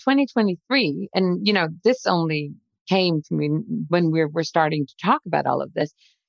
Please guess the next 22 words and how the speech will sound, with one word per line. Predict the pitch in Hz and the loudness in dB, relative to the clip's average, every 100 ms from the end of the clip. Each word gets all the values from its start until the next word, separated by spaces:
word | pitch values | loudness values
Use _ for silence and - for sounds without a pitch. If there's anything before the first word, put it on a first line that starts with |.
| _ _ _ | _ _ _
is | 190 | -4
that | - 220 _ | -2 -4 _
it's | - | -2
actually | - - - 440 - _ _ | -2 -2 -4 -4 -4 _ _
kind | - 254 254 | 0 2 2
of | 190 | 0
a | 170 - | -4 -2
turning | 190 254 254 | 2 4 2
point | 156 143 175 | 0 -4 -4
year | 147 143 - | -6 -4 -6
for | - | -2
me | 156 156 151 151 | 0 2 2 2
and | 143 165 | 0 -2
my | 170 165 | -2 -2
husband, | 135 143 - - 139 139 139 156 _ _ _ | -4 -6 -10 -4 -2 0 -2 -6 _ _ _
'cause | 175 165 | -4 0
our | 160 147 147 | 2 2 2
youngest | 151 185 254 233 - | 2 2 2 -2 -2
daughter | 143 135 156 160 175 | 2 2 0 -4 -6
is | - 143 139 _ _ - | -4 -4 -4 _ _ -4
going | 147 147 135 | -2 0 0
off | 127 127 | -2 -4